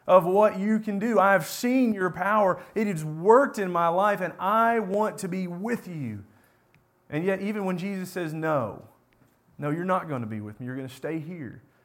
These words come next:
he exhibits a great courage 'cause he's not afraid, even though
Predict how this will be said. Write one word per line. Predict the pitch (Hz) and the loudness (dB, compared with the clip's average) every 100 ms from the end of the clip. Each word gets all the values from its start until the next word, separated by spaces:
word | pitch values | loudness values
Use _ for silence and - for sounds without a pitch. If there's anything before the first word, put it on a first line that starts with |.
| _ _ _ | _ _ _
he | 208 | -8
exhibits | 170 147 208 180 - | -6 -4 -2 -4 -6
a | 165 | -6
great | 143 135 160 196 - | -6 -4 0 -2 -4
courage | - 220 226 120 110 | -8 -6 -4 -6 -8
'cause | 151 220 | -8 -4
he's | 254 | -4
not | 214 214 170 | -2 -2 -2
afraid, | - 208 208 226 156 147 | -6 -2 0 0 0 -4
even | 185 214 | -4 -2
though | 190 185 185 | 0 0 -2